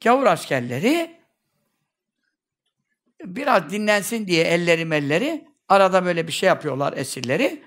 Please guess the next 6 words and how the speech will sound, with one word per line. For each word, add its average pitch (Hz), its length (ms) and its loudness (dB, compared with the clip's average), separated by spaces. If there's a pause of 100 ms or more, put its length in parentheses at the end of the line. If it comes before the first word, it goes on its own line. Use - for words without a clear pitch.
(340)
çıkartmışlar, 247 720 0 (680)
e, 151 520 -4
bağlarını, 160 840 2 (680)
çözmüşler. 175 720 0 (1000)
Ondan 269 320 2
sonra 226 520 2